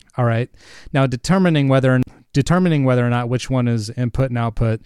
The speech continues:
uh, you would have to, you know, I forget exactly which one is, is, is the input and output, but you, you'll figure it out as soon as you start plugging things in. I'm sure you'll find out.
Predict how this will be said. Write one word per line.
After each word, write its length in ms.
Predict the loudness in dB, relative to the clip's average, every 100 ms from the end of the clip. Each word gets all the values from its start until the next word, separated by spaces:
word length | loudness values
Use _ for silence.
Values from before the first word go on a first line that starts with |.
| -16 -20 -20 -12
uh, 120 | -6
you 200 | -2 0
would 80 | 2
have 200 | 2 0
to, 400 | -2 -2 -2 -4 -8 -6
you 100 | -4
know, 180 | -4 -8 -14 _ _ _ _ _ _ _ -20 _ _ _
I 80 | 0
forget 320 | 2 2 2
exactly 440 | 0 0 -2 -2 -2
which 220 | -2 -4
one 160 | -4
is, 300 | -4 -6 -8 -8
is, 340 | -8 -8 -10
is 220 | -10 -8 -6
the 200 | -8 -6
input 360 | -6 -6 -8
and 100 | -8
output, 320 | -10 -6 -4 -2
but 220 | -4 -6 -16 -18 -20 -12
you, 240 | -2 0
you'll 280 | 0 2 0
figure 360 | 2 0 0 -2
it 80 | -2
out 160 | -4
as 80 | -6
soon 160 | -4 -2
as 100 | -2
you 60 |
start 220 | -4 -4
plugging 280 | -4 -4 -4
things 260 | -4 -6 -6
in. 180 | -8 -8
I'm 100 | -10
sure 220 | -8 -6
you'll 160 | -6
find 260 | -6 -8 -8
out. 220 | -8 -10